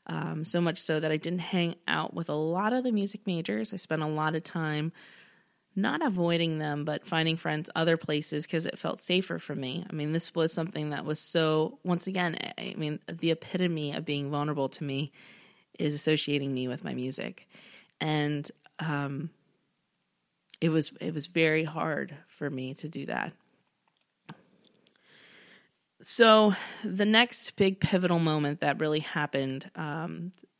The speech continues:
to get into this, this concept about these cycles is that part of the music program is you have to take, uh, intro classes to sight singing.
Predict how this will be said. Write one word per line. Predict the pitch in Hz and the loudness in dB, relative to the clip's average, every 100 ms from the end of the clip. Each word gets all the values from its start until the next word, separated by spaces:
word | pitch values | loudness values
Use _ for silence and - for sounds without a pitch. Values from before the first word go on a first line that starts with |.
| _ _ - | _ _ -16
to | - | -2
get | 156 147 | 2 2
into | 147 147 - | 0 -4 -4
this, | 139 147 - - | -4 -4 -6 -10
this | - 147 | -12 -10
concept | - 143 143 - 139 - | -6 -4 -2 -2 -4 -6
about | 147 139 - | -4 -4 -6
these | - - | -10 -6
cycles | 156 147 - 131 - | -4 -2 -2 -4 -4
is | - - | -6 -6
that | 147 143 135 - - - - - - - - - _ _ _ | -4 -2 -4 -6 -18 -20 -20 -20 -20 -20 -20 -20 _ _ _
part | - 214 208 | 4 6 8
of | 208 196 | 8 6
the | |
music | 175 165 170 | 4 4 0
program | - 160 156 151 147 151 | 0 0 2 0 0 -2
is | 147 147 | -4 -6
you | |
have | 147 160 147 | -4 -2 -2
to | - | -4
take, | - 160 143 143 - | -8 -2 -2 -2 -10
uh, | 165 147 147 | -8 -4 -4
intro | - 170 180 | -2 -2 -2
classes | 170 147 147 - - | 0 2 2 -2 -6
to | 160 | -6
sight | - - - | -4 -6 -4
singing. | - - 165 165 | -6 -6 -6 -8